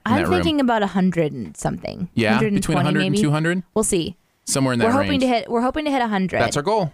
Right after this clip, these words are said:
Speaker 1: Have a hundred
Speaker 2: And
Speaker 1: people there live for the show.
Speaker 2: in the chat, as we've been talking, Shoe the Dough Tour is already something that we've been thinking about, and it's definitely something that's possible considering we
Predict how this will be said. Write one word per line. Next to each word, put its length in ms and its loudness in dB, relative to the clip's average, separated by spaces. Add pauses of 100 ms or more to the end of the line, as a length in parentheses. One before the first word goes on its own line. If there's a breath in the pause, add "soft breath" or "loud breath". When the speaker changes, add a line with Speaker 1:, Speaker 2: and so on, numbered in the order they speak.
(140)
Speaker 1:
Have 120 2
a 60 2
hundred 180 2
Speaker 2:
And 60 -4
Speaker 1:
people 160 -4
there 140 0
live 220 0
for 100 -8
the 300 0
show. 400 -4
Speaker 2:
in 100 4
the 60 4
chat, 280 0
as 140 -2
we've 100 -2
been 160 0
talking, 560 0 (100)
Shoe 220 0
the 100 2
Dough 120 2
Tour 500 0 (140)
is 220 -2
already 340 0
something 340 0
that 140 0
we've 140 0
been 140 0
thinking 380 0
about, 420 0 (100)
and 100 0
it's 240 -6 (200)
definitely 520 0
something 460 0
that's 240 -2
possible 720 0
considering 580 0
we 180 0